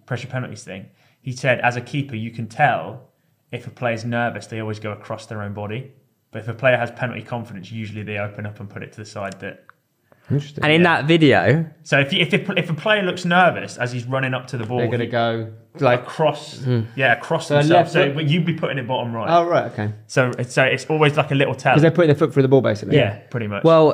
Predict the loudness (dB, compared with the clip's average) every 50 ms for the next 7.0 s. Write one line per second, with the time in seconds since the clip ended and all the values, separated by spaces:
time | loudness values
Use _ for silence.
0 | 2 0 2 2 4 4 2 2 2 4 4 4 4 2 0 0 0 0 2 2
1 | 4 4 4 4 4 4 4 6 4 4 6 4 2 2 2 0 0 2 2 2
2 | 2 0 -4 -6 -8 -6 -2 -2 -2 -2 -4 -6 -6 -6 -6 -8 -14 -20 _ -6
3 | -4 0 2 2 2 2 0 0 -4 -8 _ _ _ _ _ -14 -12 0 2 2
4 | 2 2 -2 -4 -4 -4 -2 0 4 4 4 4 2 -4 -12 -16 -16 -16 _ _
5 | _ 0 0 2 2 0 0 2 2 2 2 0 -2 -2 0 0 0 0 -2 -4
6 | -6 -6 -6 -6 -6 -4 -4 -4 -2 -2 -4 -6 -6 -4 0 0 2 2 0 -4